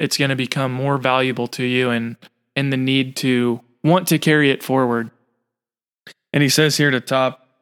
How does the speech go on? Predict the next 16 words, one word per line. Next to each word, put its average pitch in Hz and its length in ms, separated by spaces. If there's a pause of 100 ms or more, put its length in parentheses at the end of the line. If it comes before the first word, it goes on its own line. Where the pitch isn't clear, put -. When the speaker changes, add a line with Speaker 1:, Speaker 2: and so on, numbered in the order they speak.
(160)
Speaker 2:
or 131 100
to 123 120
end 135 240
this, 117 340 (300)
"Money 147 240
won't 120 260
buy 123 160
happiness, 120 640
but - 180
poor 123 220
stewardship 117 480
of 107 100
money 110 340
will 101 180
steal 107 280
happiness." 95 680